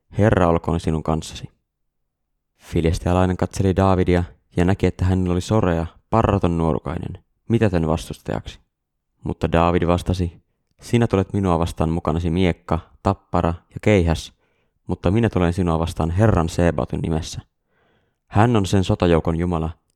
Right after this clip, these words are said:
jota sinä olet pilkannut. Tänä päivänä Herra jättää sinut minun käsiini. Minä katkaisen kaulasi ja syötän sinut ja koko filistealaisten sotajoukon raadot taivaan linnuille ja villipedoille.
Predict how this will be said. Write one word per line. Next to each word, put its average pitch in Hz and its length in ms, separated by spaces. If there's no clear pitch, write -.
jota 76 160
sinä 101 220
olet 78 220
pilkannut. 76 520
Tänä 87 200
päivänä 90 340
Herra 95 320
jättää 92 320
sinut 92 260
minun 104 260
käsiini. 80 500
Minä 95 180
katkaisen 95 420
kaulasi 90 580
ja - 80
syötän 104 340
sinut 87 380
ja 90 60
koko 95 180
filistealaisten 85 680
sotajoukon 76 640
raadot 80 440
taivaan 82 400
linnuille 80 480
ja 80 80
villipedoille. 87 640